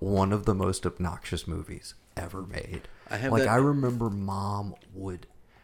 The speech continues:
Speaker 1: 'cause I rented both of those multiple times,
Speaker 2: Mm-hmm.
Speaker 1: and I remember Mom would literally, like, have to be away from whatever <laughs> T V was playing it, 'cause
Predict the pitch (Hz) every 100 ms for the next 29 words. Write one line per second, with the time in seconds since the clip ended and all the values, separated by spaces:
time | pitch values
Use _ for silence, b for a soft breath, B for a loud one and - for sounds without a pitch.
0 | b - - - - 131 135 127 113 104
1 | 92 80 87 82 82 82 82 87 85 82
2 | 85 80 - - - 135 180 - - 185
3 | 180 233 247 98 120 98 104 107 101 92
4 | 90 85 87 87 85 85 82 85 85 85
5 | 87 82 - - - - 85 - 95 78
6 | 87 82 82 76 82 80 82 82 80 80
7 | - 85 82 92 92 170 135 - 165 143
8 | 143 - - - 123 - - 233 - -
9 | 104 - 98